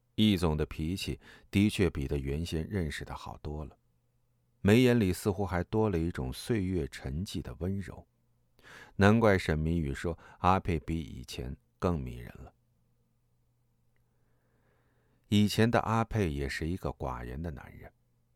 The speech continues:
不过之前的沉静更是一种严肃。这原本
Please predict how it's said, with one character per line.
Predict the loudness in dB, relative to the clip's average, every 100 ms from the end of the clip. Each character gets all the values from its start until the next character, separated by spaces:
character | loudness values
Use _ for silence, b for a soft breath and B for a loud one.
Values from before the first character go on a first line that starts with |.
| _ _
不 | 2 4
过 | 2
之 | 2 -2
前 | -2 -2
的 | -4
沉 | -6 -6 -6
静 | -6 -8 b b _
更 | 0 0 -2
是 | -6
一 | -8 -8
种 | -10 -12
严 | -14 -12 -12
肃。 | -12 -14 _ _ _ _ _ _ _ _ _ _ _ _ 6
这 | 8
原 | 10 8 6
本 | 2 -2 -4 -8